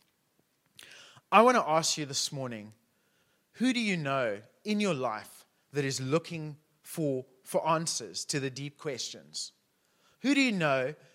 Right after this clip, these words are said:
who is looking for answers to the fact, why is there so much suffering in the world? Why does it feel like God is so far away from me?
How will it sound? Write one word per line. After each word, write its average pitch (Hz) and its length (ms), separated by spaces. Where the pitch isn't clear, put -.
who 160 100
is 139 140
looking 180 360
for - 180
answers 147 500
to - 80
the 147 80
fact, 147 380
why 147 420
is 196 120
there 147 120
so 123 220
much - 260
suffering 127 400
in 110 80
the 110 80
world? 107 400
Why 175 380
does 214 180
it 160 100
feel 139 280
like 123 260
God 123 240
is 120 80
so 127 240
far 123 260
away 117 240
from 117 220
me? 90 260